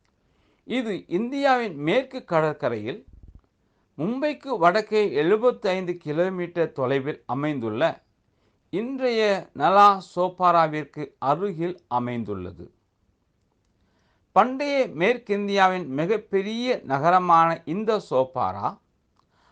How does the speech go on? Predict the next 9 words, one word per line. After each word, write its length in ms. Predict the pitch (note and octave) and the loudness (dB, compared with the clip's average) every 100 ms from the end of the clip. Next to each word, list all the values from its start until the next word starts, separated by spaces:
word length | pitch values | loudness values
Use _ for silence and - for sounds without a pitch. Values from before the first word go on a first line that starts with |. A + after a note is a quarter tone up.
| _ - | _ 0
அந்த 360 | A3 C4+ C#4 | 2 2 0
காலத்தில் 640 | B3 D#3+ C3+ A#2 - F2 - _ _ _ _ _ - | 4 6 6 4 -6 -20 -20 _ _ _ _ _ -4
கொச்சி, 440 | C#3+ - C#3 E3 - _ _ _ _ _ _ - | -4 -4 -10 -10 -10 _ _ _ _ _ _ -12
மெசபடோமியா, 840 | D#3+ E3+ - A#2+ C#3 B2 A#2 A#2+ F#3+ - _ _ _ _ _ - | -8 -8 -4 0 0 0 0 2 2 0 _ _ _ _ _ 2
அரேபியா, 580 | D3 C#3 G#2+ A2+ A#2 F#3 C#4 _ _ _ _ _ - | 2 2 -2 0 2 2 0 _ _ _ _ _ -8
எகிப்து 520 | C3 A2+ G#2+ - C3 F#3+ - _ _ _ _ - | -6 -6 -10 -8 -6 -6 -8 _ _ _ _ -4
மற்றும் 420 | B3+ B3 G#3 - | -4 -4 -12 -6
கிழக்கு 520 | G3 A#3 D4 D4 C4+ - | 2 2 2 -2 -6 -6
ஆப்பிரிக்கா 680 | D#3 E3+ G3+ A#3 A3+ A3+ | 0 -2 0 -6 -4 2